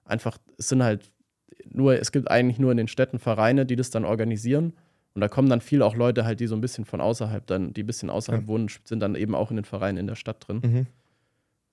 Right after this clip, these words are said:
Speaker 1: Genau. Und man muss auch sagen, dass jetzt zum Beispiel in der zweiten Liga, da sind auch vierzig Ver-, äh, über vierzig Vereine drin.
Speaker 2: Okay. Krass.
Speaker 1: Man spielt da nicht gegen alle, sondern das ist halt dann so ein bisschen, die wollten einem entgegenkommen und dann sagen, okay, man spielt dann nur quasi gegen welche aus der Region.
Speaker 2: Okay.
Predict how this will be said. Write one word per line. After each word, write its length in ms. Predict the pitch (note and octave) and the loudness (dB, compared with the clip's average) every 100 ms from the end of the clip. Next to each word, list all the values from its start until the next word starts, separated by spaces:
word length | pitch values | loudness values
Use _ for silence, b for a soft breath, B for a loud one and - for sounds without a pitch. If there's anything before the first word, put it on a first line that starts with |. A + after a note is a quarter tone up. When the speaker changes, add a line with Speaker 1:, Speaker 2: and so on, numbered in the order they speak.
| _ | _
Speaker 1:
Genau. 340 | - A2+ G2 A2 _ | -6 -4 -2 -6 _
Und 160 | - A#2+ | 0 4
man 120 | B2 | 6
muss 140 | B2+ | 4
auch 80 | A#2+ | 0
sagen, 240 | A2 A#2 A#2 | 2 2 2
dass 140 | A2 | 0
jetzt 180 | A2+ - | -4 -6
zum 120 | A2+ | -4
Beispiel 200 | G#2+ A#2 | -4 -2
in 40 | G#2+ | -2
der 100 | G2 | -4
zweiten 320 | - A2+ A2 | -2 -2 0
Liga, 220 | A#2 G#2 | -2 -2
da 80 | G2+ | -2
sind 160 | A2+ | -2
auch 100 | G2+ | -4
vierzig 320 | - B2 - - | -6 -10 -12 -16
Ver-, 160 | - - | -16 -14
äh, 80 | - _ - | -18 _ -12
über 220 | - A#2 | -6 -4
vierzig 300 | - - - | -4 -10 -10
Vereine 340 | - E2 A2 G#2+ | -6 -2 -2 -2
drin. 160 | A#2+ | -2
Speaker 2:
Okay. 180 | A2+ A2+ B2+ _ _ _ _ _ - | 2 2 2 _ _ _ _ _ -8
Krass. 120 | - | -4
Speaker 1:
Man 80 | A2+ | -4
spielt 240 | - C#3+ | -2 2
da 60 | C3+ | 4
nicht 160 | C3+ | 2
gegen 220 | - B2+ A#2 | 0 0 2
alle, 340 | A#2 C3 B2+ | 2 4 2
sondern 240 | A2+ A2 G#2 | 0 -2 -2
das 140 | A2 | -6
ist 120 | A2+ | -6
halt 120 | G#2+ | -6
dann 100 | G#2+ G#2+ | -6 -6
so 80 | G#2 | -6
ein 40 | |
bisschen, 460 | A2+ - G#2 G2+ A2 _ _ _ _ _ _ _ | -6 -4 -2 -2 -6 _ _ _ _ _ _ _
die 80 | A#2 | -6
wollten 220 | G#2+ G2+ | -2 0
einem 160 | F#2+ A2+ | 2 2
entgegenkommen 540 | G#2+ A#2 A2+ - G#2 | 2 0 0 0 -2
und 100 | G2 | -2
dann 120 | G2+ G#2 | -4 -6
sagen, 180 | - | -6
okay, 180 | G2 - | -8 -4
man 120 | G2+ | -6
spielt 220 | F#2+ A#2+ G#2 | -4 -4 -2
dann 100 | G#2 | -2
nur 140 | G#2 | -2
quasi 300 | - G#2 G#2 | -4 -6 -4
gegen 240 | G2 G2 F#2 | -4 -4 -2
welche 240 | F2+ - | -4 -4
aus 100 | - | -8
der 140 | - G#2+ | -8 -8
Region. 440 | G#2 - A2+ C#3 - | -8 -2 0 0 -4
Speaker 2:
Okay. 280 | - C#2 | -8 -6